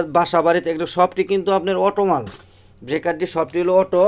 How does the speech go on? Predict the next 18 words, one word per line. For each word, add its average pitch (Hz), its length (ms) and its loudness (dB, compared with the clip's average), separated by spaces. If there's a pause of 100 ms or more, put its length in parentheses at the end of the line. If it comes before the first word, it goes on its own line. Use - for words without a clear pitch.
এবং 147 320 -4
কি 170 100 0
আপনার, 160 360 2
আহ, 139 1040 -4
যাদের 151 280 0
বাসায় 170 340 0
প্রতি 202 260 -4
রুমে 175 260 -2
রুমে 170 200 -2
একটা 170 220 -4
করে 165 160 -2
লাগাইতে 175 320 0
পারবেন। 160 300 -4
কোনো 170 280 -6
সম-, 175 320 -8
আহ, 160 180 -4 (100)
কোনো 160 160 -6
লাইন 151 380 -4